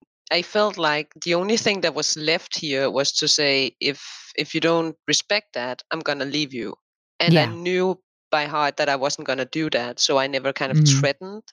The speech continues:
Speaker 1: with that.
Speaker 2: Okay. Yeah, yeah.
Speaker 1: But that, that feeling of, you know,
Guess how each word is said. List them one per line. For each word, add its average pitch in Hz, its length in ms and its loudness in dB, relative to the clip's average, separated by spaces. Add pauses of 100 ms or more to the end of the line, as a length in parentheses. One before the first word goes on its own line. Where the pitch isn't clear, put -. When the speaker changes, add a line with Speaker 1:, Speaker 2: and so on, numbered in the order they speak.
Speaker 1:
with 175 220 0
that. 208 340 -4
Speaker 2:
Okay. 160 340 4 (280)
Yeah, 156 160 4
yeah. 139 220 4 (440)
Speaker 1:
But 180 140 0
that, 190 260 0
that 196 200 -2
feeling 202 600 0
of, 151 600 0 (120)
you 165 100 0
know, 147 240 2